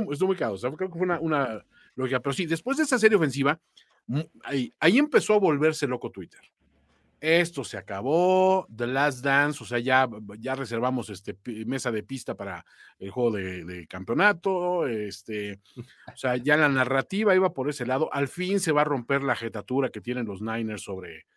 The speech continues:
sobre la paternidad que <laughs> tienen sobre los, los Packers". ¿Y qué pasó, güey?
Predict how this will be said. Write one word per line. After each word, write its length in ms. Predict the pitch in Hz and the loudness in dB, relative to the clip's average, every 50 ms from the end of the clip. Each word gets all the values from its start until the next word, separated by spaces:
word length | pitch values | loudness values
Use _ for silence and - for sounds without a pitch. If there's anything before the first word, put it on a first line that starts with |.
| _ _ _ | _ _ _
sobre 380 | _ - 107 98 98 92 90 87 | _ -12 -10 -10 -8 -8 -8 -6
la 100 | 104 110 | -6 -4
paternidad 500 | - 113 107 120 107 117 120 123 135 135 | -4 -2 -2 0 0 2 2 4 2 2
que 100 | - 113 | 0 -2
<laughs> 80 | 95 - | 2 4
tienen 120 | 160 143 120 | 4 4 6
sobre 220 | 113 104 98 92 | 4 2 0 -2
los, 320 | 95 95 87 82 82 78 87 | -4 -6 -6 -8 -10 -8 -6
los 400 | 98 95 90 82 - - - - _ | -6 -6 -6 -6 -10 -14 -16 -2 _
Packers". 540 | 131 143 151 143 170 160 175 180 180 - - _ _ _ _ _ _ _ _ _ _ _ _ _ | 6 6 6 8 8 8 8 6 4 -2 -10 _ _ _ _ _ _ _ _ _ _ _ _ _
¿Y 80 | - 120 - - _ | -12 -12 -12 -8 _
qué 140 | - 170 175 | -4 -4 -2
pasó, 380 | 175 - 165 135 - - 170 202 | 0 -2 -2 -2 0 2 4 4
güey? 320 | 240 220 151 113 98 82 | 4 4 4 2 2 0